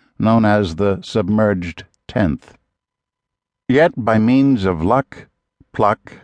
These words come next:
and sheer determination, undergirded by a rare genius, he succeeded in escaping the pit,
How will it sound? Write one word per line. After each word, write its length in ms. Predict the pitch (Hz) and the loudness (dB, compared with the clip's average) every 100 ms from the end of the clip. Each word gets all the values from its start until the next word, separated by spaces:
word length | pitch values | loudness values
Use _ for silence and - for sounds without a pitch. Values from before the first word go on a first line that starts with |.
| - | -4
and 280 | 104 127 127 | 0 0 0
sheer 300 | - 120 135 | -2 0 2
determination, 920 | 127 127 135 139 135 123 107 110 131 _ _ _ _ _ _ _ | 0 0 2 2 2 0 0 0 -2 _ _ _ _ _ _ _
undergirded 720 | 104 123 127 113 120 120 120 | 0 2 2 2 2 0 0
by 140 | 92 90 | 0 2
a 120 | 87 | 0
rare 300 | 87 98 90 | 0 0 -2
genius, 640 | 73 98 110 90 101 - - _ _ _ _ _ _ _ _ - | -2 0 2 0 -2 -6 -20 _ _ _ _ _ _ _ _ -4
he 180 | 151 185 | -2 0
succeeded 580 | 170 - 143 131 143 | -2 -2 -2 0 0
in 240 | 120 113 113 | 2 2 2
escaping 920 | 101 - 143 143 127 113 113 107 98 | -2 -2 -2 0 0 2 2 0 -2
the 80 | 104 | -6
pit, 360 | - 95 - | -2 -4 -4